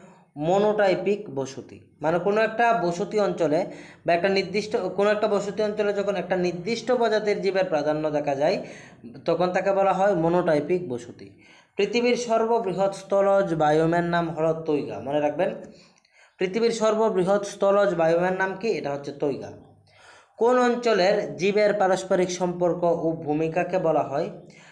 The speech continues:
মানে কোনো একটা অঞ্চলের জীবের পারস্পরিক সম্পর্ক ও ভূমিকাকে কি বলা হবে? নিচ।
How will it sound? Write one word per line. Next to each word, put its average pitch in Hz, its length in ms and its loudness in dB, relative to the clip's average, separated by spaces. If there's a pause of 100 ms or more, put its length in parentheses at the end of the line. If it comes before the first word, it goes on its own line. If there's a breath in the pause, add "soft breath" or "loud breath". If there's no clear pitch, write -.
(140 loud breath)
মানে 170 140 2
কোনো 208 240 0
একটা 233 240 2
অঞ্চলের 214 720 2
জীবের 202 340 2
পারস্পরিক 185 520 0
সম্পর্ক 147 580 -8 (560 soft breath)
ও 185 120 2
ভূমিকাকে 185 600 2
কি 202 180 -2
বলা 202 200 4
হবে? 202 220 2
নিচ। 135 600 -8